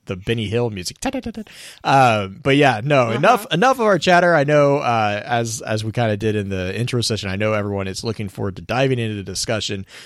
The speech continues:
Speaker 1: Let's get right into it. Uh, so, plot of the Witcher series.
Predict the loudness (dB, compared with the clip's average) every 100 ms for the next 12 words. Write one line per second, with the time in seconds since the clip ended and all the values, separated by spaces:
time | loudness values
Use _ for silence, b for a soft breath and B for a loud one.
0 | B -2 0 2 2 4 4 4 2 0
1 | 2 4 4 2 B B B 0 2 4
2 | 4 4 4 4 2 2 0 -2 -2 2
3 | 2 0 -8 _ _ _ _ _ _ _
4 | _ _ _ _ -4 0 0 -2 -4 -8
5 | -8 0 2 2 0 -2 2 0 0 -4
6 | -4 -4 -8 -12 -14 -12 -12 -12